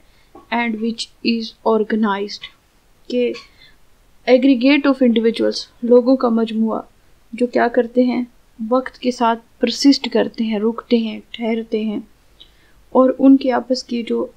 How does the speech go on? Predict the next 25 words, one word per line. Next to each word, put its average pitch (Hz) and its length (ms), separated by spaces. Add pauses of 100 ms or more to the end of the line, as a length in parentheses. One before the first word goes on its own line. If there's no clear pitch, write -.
activities 247 600
होती 220 260
हैं, 220 80
जो 220 100
उनके 226 200
मफादात 220 640
होते 214 240
हैं, - 80
उनके 226 320
जो 226 120
इंटरेस्ट 233 540
होते 220 240
हैं, 254 60
वो 277 200 (120)
common 247 320
होते 208 260
हैं 208 180 (560)
और 247 120
वो 233 120
बड़ी 233 220 (140)
तंजीम 240 520
के 233 140
साथ 214 460
रहते 208 300
हैं। - 140